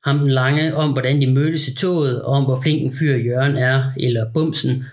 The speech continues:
som hans kunstnernavn er på scenen. Videre i min søgen faldt jeg over en video, der hedder Jørgen Final, hvor J R går gennem en mark med høje, grønne planter, der kunne være hamp. Det ligner næsten noget fra en Hollywood-film, og jeg tænker straks på symbolikken i,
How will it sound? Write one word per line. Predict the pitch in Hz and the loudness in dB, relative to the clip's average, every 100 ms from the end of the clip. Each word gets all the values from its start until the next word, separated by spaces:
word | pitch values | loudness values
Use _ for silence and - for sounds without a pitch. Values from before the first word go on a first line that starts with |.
| - _ | -18 _
som | - 131 | -2 0
hans | 127 127 | 2 0
kunstnernavn | 143 135 135 117 117 117 | 0 2 2 0 0 0
er | 110 117 | 0 -2
på | |
scenen. | 110 117 113 113 110 110 - _ _ _ _ _ _ _ _ - - | -2 0 0 0 -2 -4 -10 _ _ _ _ _ _ _ _ -20 -6
Videre | 185 220 | -2 0
i | 170 | 0
min | |
søgen | 143 170 185 190 | 0 0 0 -2
faldt | 165 156 | 0 0
jeg | 156 | 2
over | 139 | 2
en | 131 | 2
video, | 180 139 | 0 0
der | 123 | 0
hedder | 127 120 | 0 0
Jørgen | 113 135 151 139 | 0 2 2 0
Final, | 151 156 180 147 131 - - - | 0 0 2 0 -2 -6 -12 -10
hvor | - 127 | -4 -2
J | 120 139 160 135 | 0 0 0 2
R | 143 151 147 - _ | 0 0 -6 -16 _
går | - 120 160 | -4 -4 -2
gennem | 160 135 | 0 0
en | 123 123 | 0 0
mark | 123 143 170 - - | 0 0 -2 -6 -4
med | 131 120 | -2 -2
høje, | 123 127 151 156 147 | -2 0 0 -2 -4
grønne | 123 139 139 | -2 0 0
planter, | 143 175 185 127 131 - | 0 0 0 -2 -6 -8
der | 135 | -4
kunne | 151 160 | -2 0
være | 139 | 0
hamp. | 117 127 123 - _ _ _ | -2 -4 -6 -16 _ _ _
Det | 156 | -2
ligner | 175 208 | 0 0
næsten | 170 175 - | 0 -2 -2
noget | 143 156 | 0 0
fra | 151 | 0
en | 123 | 0
Hollywood-film, | 156 196 190 143 185 165 131 131 - - | 0 0 0 -2 0 0 0 -4 -8 -6
og | 135 | -4
jeg | 135 | -2
tænker | 165 175 | 0 0
straks | - 143 156 - | -2 -2 -4 -2
på | |
symbolikken | 135 160 147 151 175 147 | -2 0 2 2 0 0
i, | 156 175 | 0 -2